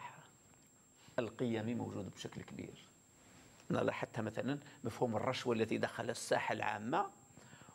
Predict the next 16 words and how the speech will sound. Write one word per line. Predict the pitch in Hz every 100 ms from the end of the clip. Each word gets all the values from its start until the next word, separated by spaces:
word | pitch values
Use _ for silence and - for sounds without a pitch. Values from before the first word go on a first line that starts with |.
| - -
وصار | 123 156 185 - 190 185
أداة | 175 165 202
للتص-، | 175 - 180 165 - 160 156 -
ل-، | 170 - -
مش | - 202
حتى | 247 - 220
لل-، | 202 185 - 156 - -
pour | 180
une | 175 165
accusation، | 165 147 143 -
مش | 117 127 - 180 196 - - - - -
لنتهم | 127 175 - 180 165
أحد، | 156 135 - 95 - -
لكن | - - 247 247 127 - - - - -
الرشوة | 120 - 120 131 - 180
بدأت | 143 -